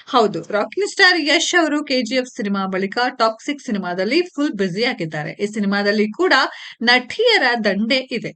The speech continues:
ಆದರೆ ಈ ಸಿನಿಮಾದಲ್ಲಿ ಶ್ರೀನಿಧಿ ಶೆಟ್ಟಿಗೆ ಆಫರ್ ಬಂದಿರಲಿಲ್ಲ. ಇನ್ನು ಮತ್ತೊಂದೆಡೆ ಯಶ್ ನಟನೆಯ ಪೌರಾಣಿಕ ಸಿನಿಮಾ ರಾಮಾಯಣ ಕೂಡ ಸೆಟ್ಟೇರಿದೆ. ಈ ಸಿನಿಮಾದ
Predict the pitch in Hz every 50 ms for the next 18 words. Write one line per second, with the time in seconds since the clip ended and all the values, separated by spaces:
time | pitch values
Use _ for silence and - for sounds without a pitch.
0 | _ _ _ - - - - - 349 453 - 480 427 392 330 330 320 - 294 240
1 | 220 214 214 214 214 208 226 294 320 - - - 262 262 330 392 359 381 370 -
2 | - 302 311 - 254 220 247 254 - 190 190 196 - - - 285 294 - 269 277
3 | 311 339 349 320 196 180 170 160 156 - - _ - 262 330 349 359 349 381 320
4 | 247 214 220 220 214 - 349 381 370 359 311 262 220 220 - 208 196 208 - -
5 | - 240 220 208 208 185 185 202 220 240 254 254 - 240 226 269 330 370 403 415
6 | 415 392 320 - 294 233 277 269 - 254 214 202 202 196 202 208 208 - 208 190
7 | 202 208 214 240 302 370 381 381 339 277 220 196 190 202 - 170 170 170 185 -
8 | 294 - 381 320 - - - 190 170 165 160 160 156 - - - - - - -
9 | - 392 494 - 440 359 415 440 494 523 480 339 339 320 330